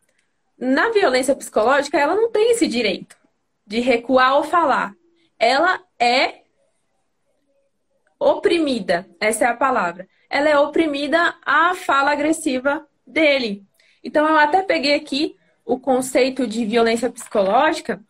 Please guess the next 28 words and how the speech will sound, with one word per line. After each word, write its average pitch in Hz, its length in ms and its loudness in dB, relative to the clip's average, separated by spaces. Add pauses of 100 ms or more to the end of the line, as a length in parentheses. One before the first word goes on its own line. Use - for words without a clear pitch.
do 220 120 -6
Instituto 262 460 -2
Maria 269 340 0
da 294 140 0
Penha. 254 480 -2 (880)
É 269 140 0
considerado 262 720 0
qualquer 262 480 0
conduta 254 680 -4 (360)
que 262 160 -2
cause 269 420 0
dano 262 380 0
emocional, 285 840 0 (380)
prejudique 262 840 0
ou 311 120 0
perturbe 247 420 -2
o 233 60 -4
pleno 254 340 -2
desenvolvimento 240 720 0
da 220 140 0
mulher 233 520 -2 (300)
ou 302 320 2
vise 302 320 2
degradar 254 840 0
ou 311 180 0
controlar 294 520 0
suas 254 340 0
ações, 233 420 -6